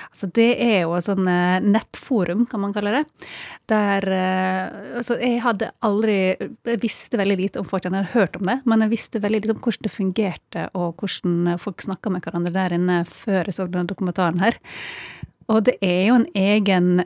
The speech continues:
gjeng der, kan man si. Det er spesielt en gjeng som blir tatt fram i, eh, dokumentaren, så, så det kaller seg for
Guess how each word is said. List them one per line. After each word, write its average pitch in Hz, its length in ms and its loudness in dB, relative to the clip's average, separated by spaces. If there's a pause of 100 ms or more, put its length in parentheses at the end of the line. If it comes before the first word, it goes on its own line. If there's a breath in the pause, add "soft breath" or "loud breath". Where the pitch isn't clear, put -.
(120)
gjeng 175 420 2
der, 165 160 -4
kan 170 140 -4
man 170 100 2
si. 180 160 0
Det 185 80 2
er 185 400 2
spesielt 196 480 -2
en 190 160 2
gjeng 185 140 2
som 180 160 -2
blir 175 100 -6
tatt - 220 -8
fram 190 260 0
i, 180 340 0
eh, 170 140 2
dokumentaren, 175 460 0
så, 175 160 -4 (160)
så 185 160 -4
det 190 100 -10
kaller 202 340 0
seg 180 240 -2
for 180 200 -4